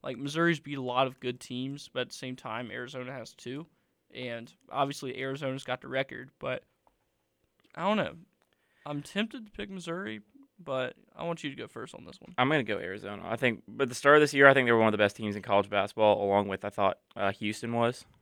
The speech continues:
Speaker 2: That's who I've really had my gut feeling about all year. So I'm gonna stick with Arizona for right now.
Speaker 1: I think I'm gonna follow up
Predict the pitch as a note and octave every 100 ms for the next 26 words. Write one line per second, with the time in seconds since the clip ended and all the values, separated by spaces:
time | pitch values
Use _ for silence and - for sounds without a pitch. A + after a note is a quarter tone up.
0 | _ - A2 A#2+ G#2 G#2 G#2 G2+ _ A2+
1 | - _ _ - B2 A2 G#2 G#2 G2 -
2 | G#2+ G#2 G2 F#2 F#2+ G2 G#2+ A#2+ _ _
3 | _ _ _ _ _ G#2 G#2 G2+ - G#2+
4 | F2+ B1+ B1+ - - - - - - -
5 | - _ _ - - G#3+ A3 G#3 F#3+ -
6 | E3 E3 D#3+ D#3+